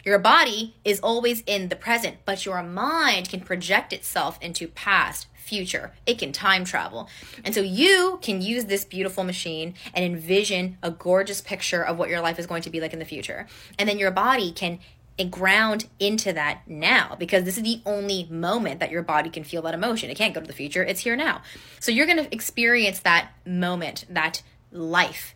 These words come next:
in your mind. And then your body's gonna experience it now. And then you're going to energetically embody that. You're going to create the emotional signature of a future moment,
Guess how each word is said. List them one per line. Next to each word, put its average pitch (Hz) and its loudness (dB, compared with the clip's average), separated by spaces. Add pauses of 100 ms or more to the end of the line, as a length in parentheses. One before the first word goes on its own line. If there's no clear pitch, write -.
in 180 -2
your 160 -4
mind. 151 -4
And - -8
then 220 4
your 208 4
body's 240 2
gonna 214 -2
experience 175 -6
it - -12
now. 160 0 (140)
And 190 2
then 214 4
you're 196 4
going 196 2
to - -2
energetically 214 0 (380)
embody 180 -2
that. - -8
You're 196 0
going 208 0
to 202 -4
create 196 -2
the 185 -4
emotional 190 -2
signature 262 0
of 180 -2
a 175 0
future 175 -6
moment, 240 -2